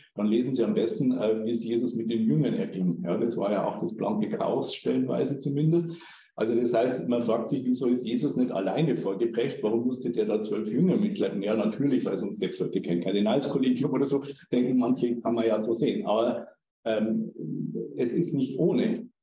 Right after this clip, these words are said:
Ja, und Jesus war ja auch manchmal ziemlich <laughs> ermüdet, ist alleine davon, hat seinen Club da stehen lassen. Ja. Und die Jünger waren aber auch ermüdet.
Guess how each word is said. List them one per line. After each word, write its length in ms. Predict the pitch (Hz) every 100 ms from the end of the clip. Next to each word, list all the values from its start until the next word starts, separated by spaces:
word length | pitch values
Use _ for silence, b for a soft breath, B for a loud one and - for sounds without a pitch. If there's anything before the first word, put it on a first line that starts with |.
| -
Ja, 160 | 98 87
und 280 | 113 117
Jesus 400 | 113 123 110 -
war 160 | - 143
ja 140 | 127 101
auch 140 | -
manchmal 600 | 104 107 - 139 170 175 - - _ _ _ _ _ _ _ _ _
ziemlich 440 | 147 131 127 - -
<laughs> 520 | - 180 - - _
ermüdet, 560 | 120 143 196 202 - -
ist 200 | 151 -
alleine 420 | 135 143 151 156
davon, 480 | 135 - 113 175 160
hat 160 | 147
seinen 260 | 147 123 123
Club 280 | - - -
da 120 | 127
stehen 260 | - 160 170
lassen. 540 | 104 - 151 196 202
Ja. 220 | 120 170 B B _ _ _ 220
Und 240 | 180 180
die 180 | 165 135
Jünger 300 | 151 175 170
waren 160 | 127
aber 240 | 123 113 214
auch 140 | 247
ermüdet. 640 | 156 107 104 92 87 -